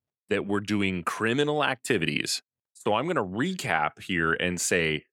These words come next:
Fred cut off some dude's leg with a paper shear and nobody batted an eye.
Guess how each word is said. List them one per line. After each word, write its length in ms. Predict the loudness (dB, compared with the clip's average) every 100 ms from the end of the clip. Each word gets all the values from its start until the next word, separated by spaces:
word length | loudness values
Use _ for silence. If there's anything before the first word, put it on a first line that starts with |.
| -4
Fred 560 | -4 -2 0 0 0 -6
cut 260 | -2 0
off 220 | 0 -2
some 400 | -2 2 2 0
dude's 340 | 0 0 0 -2
leg 540 | 0 2 2 -2 -8 -12 _ _ _
with 260 | 2 2 0 0
a 180 | 0
paper 460 | 0 0 0 2 0
shear 580 | 0 0 0 0 -2 -4 _ _ _ -2
and 340 | 0 2 0
nobody 520 | 2 2 2 2 2
batted 380 | 2 2 2 2
an 120 | 2
eye. 360 | 0 -2 -4